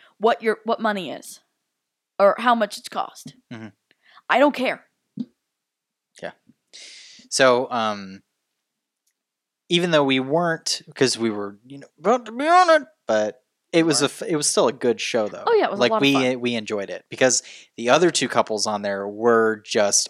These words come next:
Speaker 2: awesome.
Speaker 1: They really were.
Speaker 2: Uh, they were really good. They had a couple that had been married for
Speaker 1: Four years?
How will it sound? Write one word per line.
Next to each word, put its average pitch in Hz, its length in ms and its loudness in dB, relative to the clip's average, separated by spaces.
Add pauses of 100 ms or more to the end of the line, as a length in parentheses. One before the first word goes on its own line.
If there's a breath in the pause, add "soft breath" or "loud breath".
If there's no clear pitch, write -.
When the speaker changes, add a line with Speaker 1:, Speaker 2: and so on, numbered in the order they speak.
(120)
Speaker 2:
awesome. - 380 -10 (220)
Speaker 1:
They 190 120 -6
really 175 520 -6
were. 127 80 -6
Speaker 2:
Uh, 101 240 -2
they 101 100 -2
were 104 80 -4
really 101 220 -6
good. 107 120 -8
They 117 120 0
had 110 420 4
a 110 120 -2
couple 120 320 -2
that 110 120 0
had 107 140 -2
been 104 100 -14
married 104 320 -6
for 101 400 -8 (480)
Speaker 1:
Four - 240 -10
years? 262 400 -12